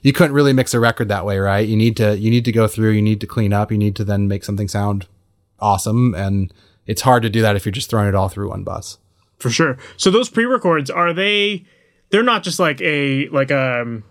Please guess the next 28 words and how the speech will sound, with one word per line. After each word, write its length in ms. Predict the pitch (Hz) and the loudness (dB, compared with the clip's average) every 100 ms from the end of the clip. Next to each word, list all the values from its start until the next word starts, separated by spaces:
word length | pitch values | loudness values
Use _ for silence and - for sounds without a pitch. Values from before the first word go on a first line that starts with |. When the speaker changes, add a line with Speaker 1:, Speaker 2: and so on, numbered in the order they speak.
| _ | _
Speaker 2:
that's 180 | 226 240 | -2 0
not 160 | 254 214 | 2 2
what 140 | 214 | 2
you're 100 | 180 | 2
replacing 580 | 156 135 185 175 170 147 | 0 0 0 0 0 -2
with 140 | 139 | -2
a 40 | 135 | -2
full 200 | 151 139 | 0 0
orchestra, 480 | 143 139 131 117 | 0 -2 -4 -4
right? 200 | 117 131 | -2 -2
It's, 120 | 139 139 | -2 -2
it's 220 | 180 135 | -2 0
more 200 | 160 151 | 0 2
like 200 | 143 135 | 0 -2
something 240 | 170 151 | -2 -2
that 140 | 147 - | -4 -4
is 180 | 165 143 | -4 -2
in 100 | 147 | -2
addition 460 | 127 160 143 190 | 0 0 0 0
to 80 | 175 | 0
the 80 | 180 | 0
orchestra? 520 | 190 190 185 220 233 - _ _ _ _ - | 0 -2 -4 -4 -4 -12 _ _ _ _ -8
Speaker 1:
So 600 | - 175 165 160 151 143 | 0 4 6 6 2 -2
the 240 | 135 139 151 | -4 2 4
way 260 | 156 165 | 4 4
it 80 | 170 | 2
usually 300 | 147 147 143 | 2 2 4
works 520 | 135 135 135 - - | 4 4 2 -6 -8